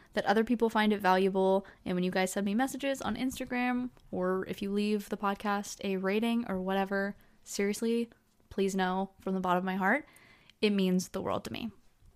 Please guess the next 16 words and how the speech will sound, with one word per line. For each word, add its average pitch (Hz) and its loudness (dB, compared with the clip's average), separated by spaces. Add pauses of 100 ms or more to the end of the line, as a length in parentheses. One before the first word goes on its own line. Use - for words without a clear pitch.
(320)
If 240 0
you're 220 2
new 226 4
here, 320 0
be 233 -2
sure 240 0
to 247 -2
follow 196 0
at 226 2
Good 208 -2
Human 196 -2
Pod 185 -2
on 185 0
Instagram 302 0
to 233 -4
stay 208 -2